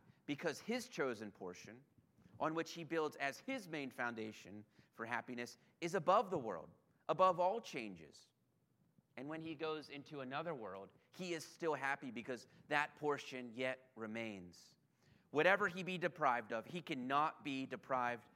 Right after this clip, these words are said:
of his chief portion. His inheritance remains sure to him. Again, E-, Edwards is reminding us,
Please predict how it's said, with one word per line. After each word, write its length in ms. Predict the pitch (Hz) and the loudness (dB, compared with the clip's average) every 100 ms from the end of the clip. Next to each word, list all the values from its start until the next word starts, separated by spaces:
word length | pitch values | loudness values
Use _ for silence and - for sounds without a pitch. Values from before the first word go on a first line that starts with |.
| _ - | _ -10
of 160 | 117 | -10
his 320 | 131 113 95 _ - | -10 -12 -14 _ -16
chief 320 | - 127 110 _ _ _ _ _ | -12 -12 -14 _ _ _ _ _
portion. 520 | - 120 - 95 82 - _ _ _ - | -2 -2 -2 -10 -14 -18 _ _ _ -2
His 260 | 190 185 | 0 0
inheritance 640 | 165 139 139 127 139 127 127 | -2 2 2 2 -2 -8 -6
remains 520 | 123 123 117 110 - _ _ _ _ _ - | -2 -2 -4 -10 -18 _ _ _ _ _ -20
sure 340 | - 131 113 | -12 -10 -10
to 140 | - | -12
him. 180 | 85 82 78 82 _ _ _ _ _ _ _ _ _ _ _ _ _ _ _ _ | -20 -20 -20 _ _ _ _ _ _ _ _ _ _ _ _ _ _ _ _ _
Again, 360 | - 120 123 101 - | -10 -4 -4 -2 -2
E-, 100 | 127 - - | -2 -4 2
Edwards 280 | 151 156 139 | 2 4 0
is 160 | 131 123 | -6 -2
reminding 320 | 123 135 123 | 2 2 2
us, 240 | 104 - | -6 -10